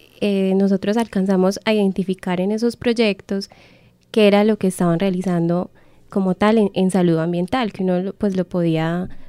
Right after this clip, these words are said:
notar. Eh, está el tema del manejo de residuos sólidos, que fue el, el tópico que más encontramos que han trabajado,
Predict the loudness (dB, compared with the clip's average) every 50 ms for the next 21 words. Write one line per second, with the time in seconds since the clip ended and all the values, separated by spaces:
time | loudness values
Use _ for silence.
0 | -18 -6 -2 0 0 0 0 -2 -2 -2 -2 -4 -8 -16 -20 -20 -20 -20 -20 -20
1 | -20 -20 -20 -20 -20 -8 -4 -2 0 2 0 0 -2 0 0 0 2 2 2 0
2 | 0 -2 0 0 0 2 2 2 2 2 2 2 2 2 2 2 2 0 0 0
3 | 0 0 0 0 -2 -4 -4 -2 -2 -2 0 2 4 4 4 2 0 -2 -4 -4
4 | -8 -12 -20 _ _ _ -4 0 0 0 4 4 2 2 2 0 -4 -2 -2 -2
5 | -4 -6 -8 _ _ _ _ _ -2 -2 0 0 0 -2 -2 -2 -4 -4 -6 -2
6 | 2 2 2 2 0 -6 -2 -2 -2 -2 -2 -4 -2 -2 -2 -2 -2 -2 -2 -2
7 | -4 -2 -2 -4 -4 -4 -4 -4 -4 -4 -6 -6 -8 -12 -20 _ _ _ -6 -2
8 | 0 0 0 0 -2 -2 -2 -2 0 0 -2 -2 -2 -2 -4 -4 -6